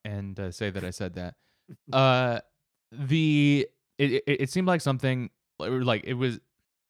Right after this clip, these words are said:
Speaker 1: here's what I'm trying to say. Martin Scorsese's been around for a while, you know? Like, he's been making movies for, uh, a, like, a long time now, and it really, and he's been, and, and he's been,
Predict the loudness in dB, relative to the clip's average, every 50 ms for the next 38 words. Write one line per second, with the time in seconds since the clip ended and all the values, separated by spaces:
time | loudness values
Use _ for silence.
0 | _ _ -10 -10 -8 -8 -8 -10 -10 -12 -10 -6 -6 -6 -6 -6 -8 -8 -8 -10
1 | _ _ _ -20 -20 _ _ _ _ _ _ _ _ _ _ -4 0 0 0 0
2 | 0 -2 -2 2 2 2 2 2 -2 0 2 2 2 2 0 -2 -4 -2 -2 -4
3 | -4 -6 -8 -10 -8 -8 -8 -10 -10 -10 -12 -12 -12 -12 -8 -4 -4 -2 -2 0
4 | -2 0 0 0 0 0 0 2 0 0 0 -2 -4 -4 -2 -2 -2 -2 -2 -4
5 | -4 -6 -6 -6 -8 -10 -12 -12 -12 -16 _ _ _ _ -20 -20 -20 -20 -20 -20
6 | _ -20 -14 -6 -2 2 4 4 6 6 4 4 2 0 -2 -4 -4 -4 -2 -2
7 | -4 -4 -6 -6 -4 -4 -4 -4 -6 -8 -12 -12 -8 -8 -6 -4 -4 -4 0 2
8 | 2 2 2 0 -2 -4 -6 -6 -4 -2 -2 -2 -4 -4 -6 -8 -8 -10 -14 -16
9 | -18 _ _ _ -6 -4 -2 -2 0 2 2 2 4 2 2 0 0 0 2 2
10 | 2 2 4 2 2 2 2 -2 -4 -4 -2 -2 -2 0 0 2 0 0 0 -2
11 | 0 2 2 2 2 2 0 -2 -4 -6